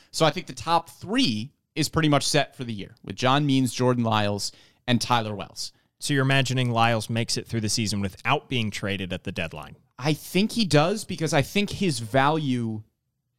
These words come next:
Speaker 1: is greater to the Orioles than it will probably be for another team. Because what Jordan Lyles is providing you this year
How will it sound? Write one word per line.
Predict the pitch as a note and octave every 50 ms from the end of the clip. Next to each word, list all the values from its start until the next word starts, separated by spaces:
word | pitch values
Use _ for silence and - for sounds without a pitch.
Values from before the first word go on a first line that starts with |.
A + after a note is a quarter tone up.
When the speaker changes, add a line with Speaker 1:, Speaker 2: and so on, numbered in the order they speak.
| _ _ _ _ -
Speaker 1:
is | D3 C#3+ C#3+ C3 A2 -
greater | - - A2+ A2 C3+ D#3 D#3 D#3 E3 D3
to | - C#3+ C#3+
the | C3 C3+ -
Orioles | - C#3 B2+ C#3 D#3 E3+ E3+ F#3+ A3 G#3+ -
than | - C3+ C3+
it | C3 C3
will | - C3+ B2
probably | - - C3 C3+ C#3+ C#3 C3+ A#2+ C3+ C3
be | B2 G#2+ B2+ C3 C3 B2+
for | - - - B2+ B2 B2 B2 A#2
another | - B2 A#2+ A#2+ A#2+ A2+ A2 G#2+
team. | - - G#2 G2 F2 A2+ -
Because | - B2+ A#2 C3 G#2+ A2+
what | C#3 D3+ D3
Jordan | - E3 F3 F3+ E3
Lyles | D3+ D3 D3+ D3+ D3 C#3 A#2+
is | C#3 B2
providing | - - C3 A#2+ - B2 B2+ B2+ C3+ C3+ B2+
you | A#2+ A#2
this | A2 A#2 G#2+ - A#2
year | B2+ B2+ B2 A#2 A2